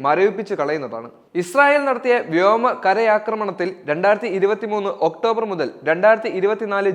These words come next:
ജൂൺ വരെയുള്ള കാലയളവിലുണ്ടായ മരണമാണ് ഗവേഷകർ പഠന വിധേയമാക്കിയിരിക്കുന്നത്. ഇക്കാലയളവിൽ ഏകദേശം അറുപത്തയ്യായിരം പേരെങ്കിലും മരിച്ചിരിക്കാമെന്നാണ് ഗവേഷകരുടെ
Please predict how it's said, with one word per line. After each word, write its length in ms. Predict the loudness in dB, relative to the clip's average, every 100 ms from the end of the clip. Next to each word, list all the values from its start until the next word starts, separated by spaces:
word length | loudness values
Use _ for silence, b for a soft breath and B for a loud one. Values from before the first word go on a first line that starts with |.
| 0
ജൂൺ 180 | -2 0 -2
വരെയുള്ള 440 | -2 0 -2 0
കാലയളവിലുണ്ടായ 800 | 2 4 4 0 0 -2 -2 0 0 0
മരണമാണ് 460 | 0 0 -2 -4 -6 B B
ഗവേഷകർ 500 | 0 2 0 0 -2 0 2
പഠന 260 | 2 2 -4
വിധേയമാക്കിയിരിക്കുന്നത്. 800 | -2 -2 -4 -6 -8 -10 -12 -14 -20 _ b b -6
ഇക്കാലയളവിൽ 640 | 2 4 6 4 2 0 -2 4 4
ഏകദേശം 420 | 6 2 0 -4 2 4
അറുപത്തയ്യായിരം 600 | 4 2 2 2 2 0
പേരെങ്കിലും 420 | 0 0 0 -2 0
മരിച്ചിരിക്കാമെന്നാണ് 840 | -2 -2 -2 -2 -2 -2 -2 -2 -2
ഗവേഷകരുടെ 540 | 0 0 -2 -4 -4